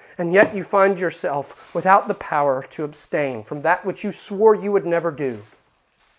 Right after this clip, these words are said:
Think of these things, and then consider that our Lord Jesus underwent every temptation that you have ever faced,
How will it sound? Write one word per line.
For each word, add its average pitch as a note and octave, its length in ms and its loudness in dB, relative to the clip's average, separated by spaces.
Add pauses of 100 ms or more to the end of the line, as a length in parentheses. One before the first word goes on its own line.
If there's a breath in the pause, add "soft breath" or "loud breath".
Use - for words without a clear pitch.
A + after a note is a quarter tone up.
(2250)
Think G#3 240 -2
of D3+ 100 -2
these D3+ 240 -6
things, C#3+ 500 -4 (920)
and D#3 100 -6
then F#3 140 0
consider D3+ 600 -4 (1400)
that D3 180 -2
our G3+ 260 6
Lord G3 300 2
Jesus C#3+ 600 -12 (720)
underwent F3 680 0 (200)
every A#3 440 0
temptation F#3 840 -4
that D3 240 -10
you G3 120 -2
have E3 140 -2
ever F#3+ 240 -2
faced, G3 640 -6